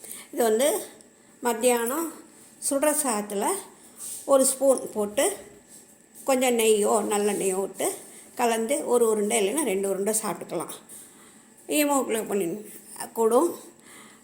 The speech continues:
ரொம்ப, ரொம்ப மருத்துவ குணம் உள்ளது. மருந்து சாமான் தான். மிளகு, சுக்கு, ஜீரகம், பெருங்காயம், கொத்தமல்லி விதை, உப்பு எல்லாம் போட்டிருக்கு. இது எல்லாமே மருந்து சாமான் தான். அது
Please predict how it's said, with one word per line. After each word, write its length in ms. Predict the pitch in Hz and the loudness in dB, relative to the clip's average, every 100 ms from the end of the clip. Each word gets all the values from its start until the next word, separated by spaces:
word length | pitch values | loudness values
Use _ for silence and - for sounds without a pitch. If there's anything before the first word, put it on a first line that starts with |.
| - - - - 247 | -20 -16 -14 -4 0
ரொம்ப, 220 | 254 302 339 254 | 2 4 4 2
ரொம்ப 180 | 269 302 240 | 0 0 2
மருத்துவ 400 | 208 208 285 269 233 | 0 0 0 2 4
குணம் 200 | 214 190 | 4 4
உள்ளது. 300 | 196 190 240 349 226 | 4 4 2 2 2
மருந்து 320 | 226 269 294 277 | 2 2 2 2
சாமான் 420 | 262 208 208 190 208 | 0 2 0 0 0
தான். 160 | 208 | 0
மிளகு, 400 | 208 208 226 233 285 285 | 0 2 2 2 2 2
சுக்கு, 360 | 247 - - 240 311 - - - - - | -2 -2 2 2 2 -6 -12 -16 -16 -2
ஜீரகம், 520 | 254 262 226 196 226 302 - | 2 4 4 0 -2 -2 0
பெருங்காயம், 680 | 226 233 247 220 196 208 285 | 2 4 2 2 0 0 -2
கொத்தமல்லி 480 | 254 220 247 233 214 196 | -4 0 2 4 4 2
விதை, 220 | 202 240 349 - - - - - - - - 233 254 | 2 2 0 -4 -18 -20 -20 -20 -20 -2 2 6 4
உப்பு 320 | - - 233 320 - - - 240 | 2 2 2 2 -6 -12 -2 2
எல்லாம் 300 | 208 254 262 | 4 2 2
போட்டிருக்கு. 480 | 190 185 196 - 269 349 - - - - - | 0 0 -2 0 0 0 -4 -14 -18 -16 -6
இது 120 | - 214 | 0 4
எல்லாமே 400 | 220 254 226 240 294 233 | 4 4 2 0 0 0
மருந்து 360 | 208 254 285 262 226 | 2 2 4 4 2
சாமான் 420 | 190 180 185 175 | -4 -2 -2 -2
தான். 160 | 240 311 - - - - - | -2 -4 -10 -18 -20 -16 -4
அது 140 | 214 | 0